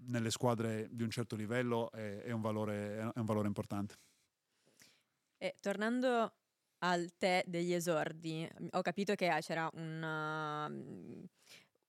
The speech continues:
Speaker 2: un rispetto, un, uh, un, ma anche quella che può essere gratitudine verso, eh, quelli che erano i più esperti, le persone più esperte che comunque erano accanto a te in spogliatoio in quel momento.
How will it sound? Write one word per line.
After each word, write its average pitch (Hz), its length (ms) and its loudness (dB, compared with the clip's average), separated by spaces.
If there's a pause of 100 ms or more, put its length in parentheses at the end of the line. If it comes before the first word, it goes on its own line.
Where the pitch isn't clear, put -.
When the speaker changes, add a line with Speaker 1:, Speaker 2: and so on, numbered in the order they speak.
(200)
Speaker 2:
un 185 140 -2
rispetto, 180 920 4
un, 180 200 0
uh, 175 760 -2
un, 175 180 -8
ma 180 140 -6 (140)
anche 240 200 0
quella 190 320 6
che 185 100 -4
può 175 120 0
essere 175 280 0
gratitudine 180 720 0
verso, 170 680 2
eh, 175 100 0
quelli 185 240 2
che 190 80 0
erano 175 240 2
i 170 140 -2
più 170 120 0
esperti, 170 520 2
le 160 60 -2
persone 170 320 -2
più 185 120 -2
esperte 175 460 0
che 160 260 0
comunque 170 420 0
erano 160 440 2
accanto 160 320 -4
a - 20 -6
te 160 380 0
in 170 80 -8
spogliatoio 160 560 -2
in 165 100 -4
quel 156 120 -4
momento. 160 560 -2